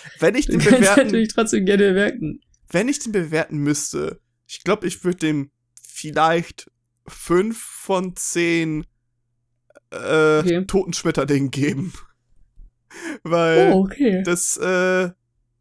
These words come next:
Speaker 2: also besser wird er auf jeden Fall nicht. <laughs>
Speaker 1: Krass,
Speaker 2: Ja.
Speaker 1: okay. Hm.
Speaker 2: Und wie gesagt, wie zum Fick kommt
Speaker 1: Interessant.
Speaker 2: noch zwei andere Teile zustande? Heilige Scheiße.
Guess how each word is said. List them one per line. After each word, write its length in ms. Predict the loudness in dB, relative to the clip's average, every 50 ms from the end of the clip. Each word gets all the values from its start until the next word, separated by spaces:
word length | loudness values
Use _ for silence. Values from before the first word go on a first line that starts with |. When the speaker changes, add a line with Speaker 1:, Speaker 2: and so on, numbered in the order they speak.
| _ -2
Speaker 2:
also 400 | -2 0 2 2 2 0 -2 _ _ _ 2
besser 400 | 2 2 4 4 4 2 4 4
wird 160 | 4 2 4
er 180 | 2 2 2 2
auf 160 | 2 0 0
jeden 160 | -2 -4 -4
Fall 320 | -4 -4 -4 -2 -2 -2 -4
nicht. 360 | -8 -8 -10 -10 -8 -4 -4 -4 -4 -2 0
<laughs> 720 | 0 0 2 2 -2 -2 -2 0 0 0 0 0 -4 -10 _ _ _ _ _ _ _ _ _ -20 -16 -14 -14 -12 -14 -16 -18 _ -4
Speaker 1:
Krass, 40 |
Speaker 2:
Ja. 420 | -2 0 2 2 0 0 -2 -6 -10 _ _ _ -14
Speaker 1:
okay. 420 | -12 -10 -6 -4 -4 -4 -4 -8 _ _ _ _ _ _ _ _ _ _ _ _ _ _ _ _ _ _ _
Hm. 300 | -4 -2 -2 -2 -2 -4 _ _ _
Speaker 2:
Und 220 | -6 -6 -6 -4 -4
wie 100 | -4 -2
gesagt, 320 | -2 -2 -2 -4 -4 -4
wie 80 | -6 -6
zum 140 | -4 -6 -4
Fick 200 | -4 -4 -4 -4
kommt 140 | -4 -2 -2
Speaker 1:
Interessant. 140 | 0 0 -2
Speaker 2:
noch 120 | -2 -4
zwei 200 | -6 -6 -4 -4 -2
andere 260 | -2 -2 -2 -4 -4
Teile 240 | -4 -4 -4 -4 -4
zustande? 500 | -8 -10 -8 -6 -6 -6 -6 -6 -6 -4
Heilige 320 | -4 -4 -4 -4 -6 -8
Scheiße. 420 | -8 -6 -6 -6 -6 -6 -8 -10